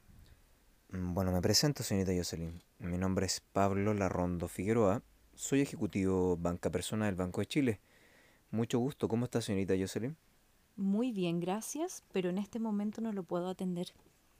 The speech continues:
Speaker 1: Mm, la verdad es que no me va a tomar más de cinco minutos.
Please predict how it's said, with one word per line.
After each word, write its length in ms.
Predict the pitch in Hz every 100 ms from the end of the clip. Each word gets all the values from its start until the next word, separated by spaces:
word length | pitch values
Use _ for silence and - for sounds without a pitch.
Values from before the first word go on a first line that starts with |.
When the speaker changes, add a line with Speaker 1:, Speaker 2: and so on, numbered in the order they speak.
| _ _ - _ _ _ _ _
Speaker 1:
Mm, 380 | 80 85 87 87 82 - 90
la 100 | 90
verdad 260 | 92 101
es 120 | 131
que 160 | - 104
no 120 | 95
me 140 | 98 101
va 80 |
a 60 | 95
tomar 280 | 85 82 85
más 160 | 104
de 60 | 104
cinco 300 | - 117 -
minutos. 640 | 110 127 85 - - -